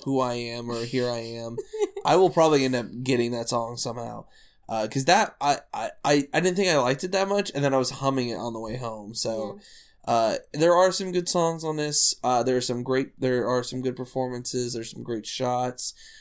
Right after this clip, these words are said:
Speaker 1: Um, there are some neat things, but overall,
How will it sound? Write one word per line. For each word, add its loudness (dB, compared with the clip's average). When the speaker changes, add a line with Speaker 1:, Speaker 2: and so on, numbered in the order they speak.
Speaker 1:
Um, 0
there 2
are 4
some -2
neat 0
things, -2
but 0
overall, 4